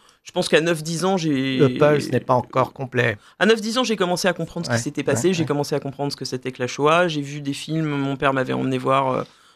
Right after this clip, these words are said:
Speaker 1: un film, euh,
Speaker 2: Nuit et brouillard, non ?
Speaker 1: Non,
Speaker 2: Non, non.
Speaker 1: Nuit et brouillard, je l'ai vu bien plus
Speaker 2: Ouais.
Speaker 1: tard. C'était, euh, Au nom de tous les miens à l'époque, euh,
Speaker 2: Ouais.
Speaker 1: qui sortait à ce moment-là.
Speaker 2: Ouais.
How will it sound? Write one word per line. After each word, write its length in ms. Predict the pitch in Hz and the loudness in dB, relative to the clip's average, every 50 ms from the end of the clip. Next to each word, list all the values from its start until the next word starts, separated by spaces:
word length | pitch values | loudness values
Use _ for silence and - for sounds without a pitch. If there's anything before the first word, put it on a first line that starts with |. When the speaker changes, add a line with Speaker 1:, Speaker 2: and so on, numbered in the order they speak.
| _ _ _ _ | _ _ _ _
Speaker 1:
un 80 | 110 127 | -4 -4
film, 500 | 127 - - 160 175 180 185 185 175 151 | -4 -2 -2 0 2 2 2 2 2 0
euh, 260 | 131 131 143 143 - | 2 2 4 4 6
Speaker 2:
Nuit 100 | 127 127 | 6 6
et 60 | 123 | 4
brouillard, 500 | 117 110 123 127 135 143 160 175 185 185 | 4 4 4 4 6 6 6 4 4 2
non ? 220 | 165 156 165 175 170 | 4 4 4 4 2
Speaker 1:
Non, 420 | - 151 156 156 139 131 131 135 127 | 0 -2 0 2 2 4 4 4 4
Speaker 2:
Non, 0 | |
non. 180 | 135 143 127 139 | 4 4 2 2
Speaker 1:
Nuit 160 | 143 147 151 | 2 2 0
et 40 | 147 | 0
brouillard, 240 | 123 135 151 151 151 | 2 2 2 2 2
je 60 | - | 0
l'ai 60 | 151 139 | -4 -8
vu 120 | 135 143 | -8 -6
bien 160 | 139 151 151 | -4 -2 -2
plus 120 | 147 - 123 | -2 -2 -2
Speaker 2:
Ouais. 80 | 123 | 0
Speaker 1:
tard. 220 | 151 165 180 180 - - - - _ _ _ | 2 2 2 0 -2 -8 -20 -20 _ _ _
C'était, 340 | - - 151 - 175 170 | -10 -8 -2 2 4 6
euh, 140 | 165 160 156 | 6 6 4
Au 100 | - - | 4 4
nom 140 | 190 208 208 | 4 4 2
de 80 | 190 170 | 2 0
tous 140 | 165 - 165 | -2 -2 -2
les 80 | 156 | 0
miens 220 | 156 151 143 139 143 | 2 4 4 4 4
à 20 | |
l'époque, 340 | 139 135 131 - - - - 147 | 2 0 -2 -6 -6 -6 -6 -6
euh, 200 | 143 135 135 - - - - | -4 -4 -4 -4 -4 -4 -4
Speaker 2:
Ouais. 200 | - 120 120 131 | -2 0 -2 -2
Speaker 1:
qui 60 | - 120 | -2 -6
sortait 280 | - - - - 143 | -12 -16 -14 -10 -10
à 60 | 135 | -10
ce 180 | 123 - - 123 | -10 -10 -10 -10
moment-là. 320 | 120 120 123 131 156 185 - | -8 -6 -6 -6 -6 -8 -10
Speaker 2:
Ouais. 140 | 113 120 | -14 -16